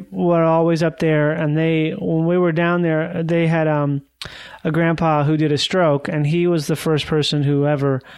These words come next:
made eggs when we were up there at that cabin. So that's why they said we should try to hook up, uh, when we do it,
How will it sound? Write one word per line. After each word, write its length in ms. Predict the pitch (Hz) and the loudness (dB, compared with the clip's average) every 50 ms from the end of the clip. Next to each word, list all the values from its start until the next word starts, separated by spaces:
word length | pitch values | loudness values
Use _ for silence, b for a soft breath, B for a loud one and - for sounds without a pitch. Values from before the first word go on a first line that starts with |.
| B B B B B B - | B B B B B B -4
made 380 | 185 165 156 160 170 190 180 | -2 0 0 2 2 2 2
eggs 440 | 170 151 139 135 139 139 135 - - | 2 0 0 0 -2 -2 -4 -4 -4
when 220 | 185 170 160 151 | -2 0 0 2
we 140 | 151 151 160 | 2 2 2
were 160 | 160 156 151 | 2 2 2
up 180 | 147 139 135 - | 2 0 -2 -2
there 300 | - 151 139 135 135 139 | -2 -2 0 0 0 0
at 100 | 139 139 | -2 -2
that 180 | - 139 139 139 | -2 -2 -4 -2
cabin. 360 | - 160 156 147 143 139 139 | -2 -2 0 0 0 -2 -2
So 120 | 135 160 156 | -2 -2 -2
that's 200 | 165 170 - - | -2 -2 -2 -2
why 320 | 214 208 196 180 180 185 | -2 0 0 0 -2 -4
they 640 | 180 160 170 175 175 180 175 175 180 196 190 - 196 | -4 -2 -2 0 0 2 0 0 -2 -2 -4 -6 -4
said 280 | - - 185 180 175 | -4 -2 -2 0 0
we 120 | 170 170 170 | 0 0 0
should 220 | - 165 160 147 | -2 -2 -4 -4
try 180 | - 185 175 165 | -2 0 0 2
to 140 | 160 151 151 | 2 0 0
hook 240 | 139 165 170 160 170 | 0 0 -2 0 0
up, 220 | 160 156 156 - 190 - B B B B B B B B B - - | -2 -2 -2 -6 -12 -12 B B B B B B B B B -16 -8
uh, 380 | - 180 156 151 147 143 139 147 | -2 0 0 2 2 0 0 0
when 160 | 151 156 151 | 0 0 0
we 120 | 151 147 147 | 0 0 0
do 200 | 135 170 175 185 | 0 0 2 2
it, 220 | 180 170 170 - | 2 2 0 -2